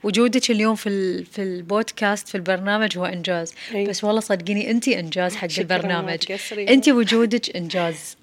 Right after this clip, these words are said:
Speaker 1: يعني أنت موجودة اليوم، إحنا الفكرة من البودكاست مهم. مو إن اللي أنا بقوله مهم أو اللي بنصوره مهم أو أنا مهمة، لا، لا، حشا.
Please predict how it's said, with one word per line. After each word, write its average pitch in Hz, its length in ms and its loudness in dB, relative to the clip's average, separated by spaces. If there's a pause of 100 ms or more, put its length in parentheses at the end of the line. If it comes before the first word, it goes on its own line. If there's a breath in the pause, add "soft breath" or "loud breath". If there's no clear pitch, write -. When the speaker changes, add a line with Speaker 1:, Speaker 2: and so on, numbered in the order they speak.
(120)
Speaker 1:
يعني 190 300 2 (440)
أنت 254 300 4
موجودة 226 520 6
اليوم، 240 560 6
إحنا 269 280 8
الفكرة 294 460 0
من 226 140 0
البودكاست 226 640 -2
مهم. 214 340 0 (520 loud breath)
مو 359 60 -2 (160)
إن 349 100 6
اللي 269 180 8
أنا 277 240 8
بقوله 202 440 2
مهم 185 480 0 (180)
أو 208 180 4
اللي 208 180 6
بنصوره 226 540 4
مهم 190 520 0 (300)
أو 202 280 4
أنا 240 120 2
مهمة، 233 340 2
لا، 277 180 4
لا، 220 60 -2
حشا. 185 440 -8